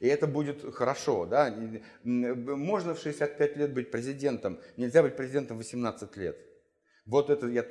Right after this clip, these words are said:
знаю точно. Второе, да. М, это га-, гораздо важнее. А, а, э,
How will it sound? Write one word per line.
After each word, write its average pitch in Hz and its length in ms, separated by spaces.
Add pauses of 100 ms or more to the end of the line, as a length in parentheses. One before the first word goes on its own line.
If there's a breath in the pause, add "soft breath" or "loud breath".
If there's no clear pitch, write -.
знаю 110 260
точно. 87 340
Второе, 90 460
да. 113 260 (320 loud breath)
М, 107 280
это 151 420
га-, 127 200
гораздо 123 400
важнее. 101 500 (560 soft breath)
А, 113 500 (540)
а, 127 320 (500)
э, 139 180